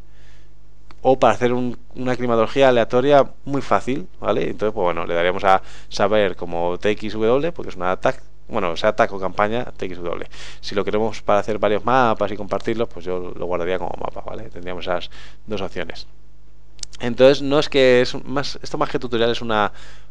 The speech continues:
para conocer esta herramienta. Hay otra herramienta que creo que es de otra persona, que no es de Trian, que podías bajarte la climatología de una página web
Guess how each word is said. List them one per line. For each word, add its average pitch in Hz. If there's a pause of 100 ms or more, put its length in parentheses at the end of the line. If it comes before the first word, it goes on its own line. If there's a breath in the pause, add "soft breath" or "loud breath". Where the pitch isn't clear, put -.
para 113
conocer 107
esta 127
herramienta. 110 (280 loud breath)
Hay 127
otra 143
herramienta 135
que 104
creo 131
que 135
es 120
de 123
otra 113
persona, 104
que 92
no 101
es 104
de 107
Trian, 98 (500 loud breath)
que 120
podías 107
bajarte 127
la 120
climatología 101
de 90
una 104
página 110
web 127